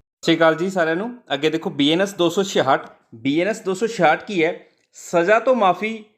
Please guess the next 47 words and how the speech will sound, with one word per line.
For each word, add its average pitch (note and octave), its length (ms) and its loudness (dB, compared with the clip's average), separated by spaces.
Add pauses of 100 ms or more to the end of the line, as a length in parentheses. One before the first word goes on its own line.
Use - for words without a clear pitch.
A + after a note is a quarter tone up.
(260)
ਦੀ F#3+ 100 -10
ਸ਼ਰਤ F#3 360 -4
ਦੇ A#3 140 6
ਖਿਲਾਫ F3+ 320 2
ਵਰਜੀ, G#2+ 420 -4
ਠੀਕ E3 160 -14
ਹੈ। G#3+ 80 -4 (440)
ਇਹ F3+ 80 -4
ਤੁਸੀਂ F#3+ 200 -2
ਪਹਿਲੀ F#3 240 2
ਵਾਰ G3+ 140 4
ਪੜ੍ਹ F3+ 220 2
ਰਹੇ G3+ 80 -2
ਆ, A3+ 40 -2
ਤੁਹਾਨੂੰ F#3+ 240 -4
ਇੱਕ E3 100 -6
ਐਗਜ਼ਾਂਪਲ D3 400 -2
ਲੈ C#3+ 60 0
ਕੇ C#3+ 120 -4
ਦੱਸ C3 180 -2
ਦੇਣਾ C3+ 160 0
ਇਹ E3+ 80 -2
ਕੀ D#3+ 140 -8
ਚੀਜ਼ C#3+ 240 -6
ਹੈ। B3 80 -6 (1300)
ਪਹਿਲਾਂ D3+ 160 4
ਆਪਾਂ E3+ 260 0
ਥੋੜ੍ਹਾ F3 200 2
ਦੇਖ E3+ 160 -2
ਲੈਂਦੇ E3+ 200 -2
ਹਾਂ G3 60 -12
ਕੀ, E3+ 200 -2
ਕੀ E3 100 -12
ਲਿਖਿਆ E3 200 -2
ਇਹ G3+ 60 -2
'ਚ। G3 100 -18 (800)
"ਜਿਸ F3 320 -2
ਨੇ C4 160 4
ਸਜ਼ਾ G#3+ 320 4
ਦੀ A#3 140 -2
ਮਾਫੀ F#3+ 540 -2
ਲਈ F3 180 -2
ਕੋਈ A3 240 -4
ਸ਼ਰਤ G3+ 320 -2
ਮਨਜ਼ੂਰ D3+ 380 0
ਕੀਤੀ E3+ 280 -4
ਹੋਵੇ, G#3+ 340 2